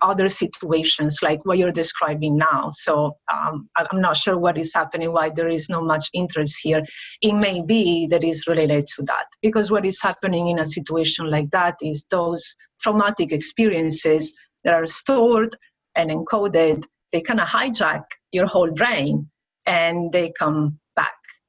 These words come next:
and they may kinda affect, um, different things.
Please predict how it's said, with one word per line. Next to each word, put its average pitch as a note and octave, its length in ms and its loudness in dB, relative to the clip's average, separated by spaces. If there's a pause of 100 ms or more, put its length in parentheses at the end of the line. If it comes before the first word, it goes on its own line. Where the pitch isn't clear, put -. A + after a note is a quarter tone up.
(100)
and D#3+ 400 -2
they E3 160 2
may D3+ 340 0
kinda D#3 360 -2
affect, F3 500 -4 (520)
um, D3+ 520 2
different G#3 380 -2
things. C3+ 480 -2